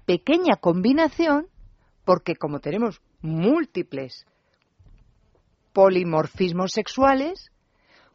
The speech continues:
cuanto más polimorfismo, menor posibilidad hay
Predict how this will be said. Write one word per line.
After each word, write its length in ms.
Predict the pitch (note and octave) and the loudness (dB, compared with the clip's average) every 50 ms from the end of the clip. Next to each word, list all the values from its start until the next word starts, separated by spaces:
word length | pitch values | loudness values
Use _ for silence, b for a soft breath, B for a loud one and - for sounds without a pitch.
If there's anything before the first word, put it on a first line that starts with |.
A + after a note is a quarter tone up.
| _ _ _ | _ _ _
cuanto 500 | - A3 G#3+ G#3 G#3 G3+ - - G3 F#3+ | 6 8 8 8 6 4 2 2 2 2
más 260 | F#3+ G3+ B3+ D4+ - | 4 4 2 2 2
polimorfismo, 920 | - - F4+ E4+ E4 C#4+ C4+ B3 A3+ - - D#4+ E4+ - B3 A#3+ C4+ F4 G4+ _ _ _ _ _ _ _ _ _ _ _ _ _ _ _ _ _ | 0 0 2 2 2 2 0 0 -2 -4 -4 -6 -4 -4 -4 -6 -8 -8 -12 _ _ _ _ _ _ _ _ _ _ _ _ _ _ _ _ _
menor 460 | - G#3+ G#3+ G#3 G3+ A3 C4 D#4+ F#4+ - | -2 0 2 4 6 6 6 6 6 4
posibilidad 800 | F#4+ E4+ - - C4+ A#3+ A3+ A3 G3+ G#3 F#3+ G#3 G#3 F#3+ F3 - - | 2 0 2 0 -2 -2 0 0 -2 0 2 2 2 0 0 -4 -4
hay 360 | G#3 F#3+ F#3 F3 E3+ D3+ C#3 | -2 -2 -2 -2 -4 -6 -10